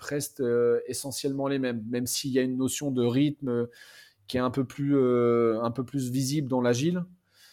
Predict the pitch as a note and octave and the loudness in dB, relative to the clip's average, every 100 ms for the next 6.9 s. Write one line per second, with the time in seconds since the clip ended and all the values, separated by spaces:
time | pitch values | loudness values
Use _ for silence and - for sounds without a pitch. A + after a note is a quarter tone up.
0 | _ _ A#2 C3+ D#3+ D#3+ C3+ C3+ C3 B2+ | _ _ -2 2 6 6 6 6 6 6
1 | B2+ B2 A#2 - A#2 C#3+ C#3+ C3+ A#2+ A#2+ | 6 4 0 0 2 2 0 0 2 4
2 | A#2 A2+ A2+ B2+ D3+ - A#2+ C3+ - B2 | 2 0 -4 -4 -2 2 2 2 0 -2
3 | B2 A#2+ A#2 B2 B2 A#2 - - B2 A#2+ | 0 0 -2 -4 -6 -8 -8 -6 -2 0
4 | B2+ A#2+ B2 A#2 A#2+ A#2 D3+ D3 B2+ D3+ | 2 2 4 2 0 -8 -6 -6 -6 -10
5 | - - C3+ C3+ C3 B2 B2 - C#3+ C#3+ | -6 0 2 4 4 4 0 -8 -2 2
6 | D3 D3 C3+ - C3 B2 A#2 A2+ A#2 | 2 0 -4 -8 -4 0 2 2 -2